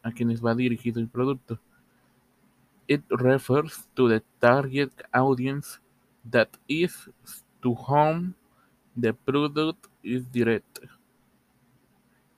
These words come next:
directed. O directa, ¿cómo, cómo se pronuncia? Curación, que siguiente es curación de contenidos.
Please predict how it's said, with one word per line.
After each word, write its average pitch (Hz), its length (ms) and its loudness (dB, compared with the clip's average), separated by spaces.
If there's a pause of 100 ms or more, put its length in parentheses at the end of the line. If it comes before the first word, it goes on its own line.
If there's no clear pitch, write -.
(420)
directed. 117 480 -4 (1300)
O 117 80 -6
directa, 117 560 -10 (240)
¿cómo, 113 380 -4 (760)
cómo 113 220 -8
se 117 100 -12
pronuncia? - 420 -10 (1120)
Curación, 127 920 -2 (360)
que 120 140 0
siguiente 117 320 0
es 123 160 -4 (140)
curación 117 400 2
de 127 80 0
contenidos. 104 600 -4